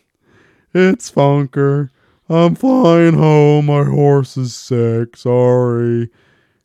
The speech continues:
And Pritchard called Vince and was like, "Yeah, Funker called. He's flying home. His horse is sick." And Vince's response was, "Ha ha! God damn it. Yeah, it is."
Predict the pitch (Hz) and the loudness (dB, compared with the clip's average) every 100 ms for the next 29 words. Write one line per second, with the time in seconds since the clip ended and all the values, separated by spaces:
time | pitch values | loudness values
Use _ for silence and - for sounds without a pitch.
0 | _ - 123 107 101 - - 104 107 95 | _ -18 -14 -14 -16 -10 -8 -8 -10 -16
1 | 92 _ _ _ - 107 101 95 110 _ | -18 _ _ _ -10 -8 -6 -10 -20 _
2 | _ - 110 120 117 - 107 104 95 101 | _ -16 -8 -8 -8 -10 -12 -12 -12 -14
3 | 101 _ _ _ _ _ _ 101 107 120 | -14 _ _ _ _ _ _ -14 -10 -6
4 | 123 120 123 131 120 104 110 107 104 107 | -4 -6 -6 -8 -10 -10 -8 -6 -6 -8
5 | - 104 113 120 117 117 113 104 117 110 | -10 -8 -6 -4 -4 -6 -8 -8 -8 -8
6 | 90 87 107 104 104 101 107 107 104 90 | -12 -14 -10 -8 -8 -10 -10 -12 -18 -12
7 | 107 104 104 - _ _ _ _ - - | -10 -10 -12 -18 _ _ _ _ -6 -6
8 | - - 370 320 202 139 127 147 135 120 | -6 0 2 2 0 -2 -6 -4 -4 -6
9 | 110 156 180 139 98 76 147 180 131 98 | -2 0 2 0 -4 -4 0 0 0 -4
10 | 92 90 | -8 -10